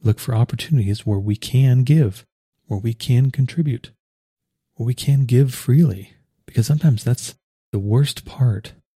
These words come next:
about our lives becoming small, about becoming incredibly isolated, incredibly lonely, is we don't have anyone to give to. Well,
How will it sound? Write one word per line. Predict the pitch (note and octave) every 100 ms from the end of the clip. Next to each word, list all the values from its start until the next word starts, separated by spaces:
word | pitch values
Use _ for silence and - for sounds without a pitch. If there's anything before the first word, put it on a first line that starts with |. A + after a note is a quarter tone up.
| _ -
about | A2
our | G2
lives | F#2+ G2 A2+ A2
becoming | - G#2 A2 G2
small, | F#2 - G2 G#2 E2+ F2+
about | G2 G2 -
becoming | A2+ - A2 G2+ _ _ _ _
incredibly | A2 - G#2+ A2 G#2+
isolated, | F#2+ A2+ - F#2+ E2 D#2+ -
incredibly | A2+ - A2+ G#2+ G#2
lonely, | F#2+ F#2+ A#2 F#2+ D#2+ - _ -
is | -
we | A2+
don't | - A#2 A#2+
have | B2+ G#2+
anyone | G2+ F#2+ F#2+
to | G#2 -
give | A#2+ A2+ A#2 -
to. | F#2+ F2 - _ _ _ _ _ _ _ _ _ _ _ _ _ _
Well, | - F#2+ G#2+